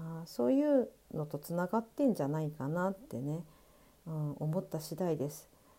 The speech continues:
なんでこんな話してるか全然わかりません。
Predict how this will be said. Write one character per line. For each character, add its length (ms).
な 100
ん 60
で 100
こ 160
ん 60
な 80
話 340
し 60
て 100
る 60
か 120
全 320
然 160
わ 80
か 120
り 80
ま 140
せ 160
ん。 40